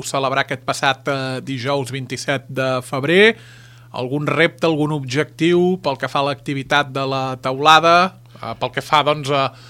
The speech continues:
a condicionar potser alguna part que li calia, doncs, alguna pintada, no? O,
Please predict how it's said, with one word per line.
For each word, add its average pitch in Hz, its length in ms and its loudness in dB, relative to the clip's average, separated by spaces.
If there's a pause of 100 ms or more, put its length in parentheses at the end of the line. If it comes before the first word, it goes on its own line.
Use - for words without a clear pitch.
(240)
a - 140 -8
condicionar 156 720 2
potser 156 240 -4
alguna 160 260 -2
part 175 460 8
que 175 80 2 (160)
li 165 100 -2
calia, 165 320 2
doncs, 156 380 -6
alguna 160 640 -2
pintada, 165 680 4
no? 170 100 -2
O, 180 460 2